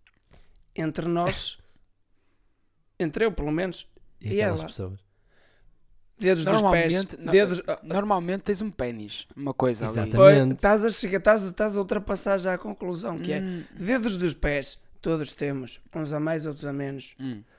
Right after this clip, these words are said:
Speaker 2: Sim, mas
Speaker 1: Pés, todos temos,
Speaker 3: Uns a mais, outros
Speaker 1: uns
Speaker 3: a
Speaker 1: a mais,
Speaker 3: menos.
Speaker 1: outros a menos.
Speaker 3: Confirma-se.
Speaker 1: Resto das pernas, same shit, all the time, let's go.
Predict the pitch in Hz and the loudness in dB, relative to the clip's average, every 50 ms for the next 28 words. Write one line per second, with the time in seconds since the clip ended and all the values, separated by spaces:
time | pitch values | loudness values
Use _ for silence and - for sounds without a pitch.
0 | _ _ - - - - 107 104 120 127 113 98 90 - - 160 156 151 147 143 | _ _ -20 -12 -6 -4 -2 0 0 0 -2 -4 -2 0 2 2 2 2 0 -2
1 | - - - - - _ - - - - 160 147 143 139 - - - 151 147 147 | -4 -6 -8 -10 -18 _ -20 -16 -8 -6 -4 -4 -4 -6 -10 -8 -6 -4 -4 -4
2 | 147 139 127 135 120 107 - 117 101 117 135 135 127 143 165 156 139 - - - | -4 -6 -8 -8 -10 -10 -10 -8 -6 -6 -6 -4 -4 -4 -4 -4 -4 -4 -4 -4
3 | - 147 156 160 151 147 147 139 135 135 143 143 139 147 139 143 123 - - 135 | -2 -2 -2 -4 -4 -6 -8 -10 -10 -10 -10 -10 -10 -10 -10 -12 -14 -14 -12 -14
4 | 127 - - 120 120 117 113 120 - 247 294 196 180 - 185 170 147 - - 180 | -10 -8 -8 -10 -8 -10 -14 -10 2 4 6 6 6 4 0 -4 -2 0 2 2
5 | 180 180 165 151 135 - - - - _ _ _ _ _ - - - 170 165 160 | 2 2 0 -2 -4 -8 -10 -14 -20 _ _ _ _ _ -8 -4 -2 -2 -2 -2
6 | 151 - - 196 196 170 - - - - - 160 156 151 147 151 - - 160 156 | -2 -2 -2 -2 -2 -4 -6 -10 -12 -6 -4 -4 -4 -4 -6 -8 -6 -4 -4 -4
7 | 156 151 151 151 147 147 147 156 165 170 180 - | -2 -4 -4 -6 -6 -6 -4 -2 0 0 -2 -2